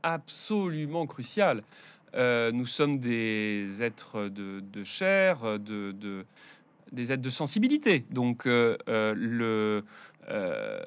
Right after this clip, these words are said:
le ravissement qu'on peut ressentir devant, euh, une belle forme ou une belle couleur, parfois même sans sujet, hein, c'est tout le miracle de l'art abstrait,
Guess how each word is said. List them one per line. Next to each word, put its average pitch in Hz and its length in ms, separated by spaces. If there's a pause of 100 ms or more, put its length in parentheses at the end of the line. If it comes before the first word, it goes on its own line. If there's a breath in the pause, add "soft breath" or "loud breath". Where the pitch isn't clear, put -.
(460)
le 127 320
ravissement 156 640
qu'on 135 120
peut 123 120
ressentir 127 640
devant, 127 580
euh, 107 100 (440 loud breath)
une 131 180
belle 135 160
forme 139 340
ou 127 60
une 120 140
belle 120 180
couleur, 202 400
parfois 135 320
même 143 160
sans 131 200
sujet, 180 600 (120)
hein, 139 100
c'est 107 280
tout - 140
le 123 80
miracle 143 440
de 123 100
l'art 123 180
abstrait, 185 500